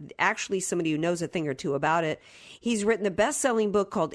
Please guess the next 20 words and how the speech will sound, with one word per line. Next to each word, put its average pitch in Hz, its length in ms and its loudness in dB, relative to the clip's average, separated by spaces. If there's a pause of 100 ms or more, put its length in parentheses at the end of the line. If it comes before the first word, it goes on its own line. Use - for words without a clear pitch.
"Inconvenient 214 840 0
Facts: 175 640 0
The 156 160 -2
Science 208 540 0
That 214 180 -2
Al 165 220 0
Gore 156 260 0
Doesn't 160 340 -2
Want - 280 -2
You 135 160 -2
to 135 180 -6
Know," 120 340 0
and 131 80 -2
he 127 80 -2
joins 139 320 -2
me 139 120 -4
now 131 180 -2
to 135 160 -8
discuss 135 440 -6
this. 123 280 -6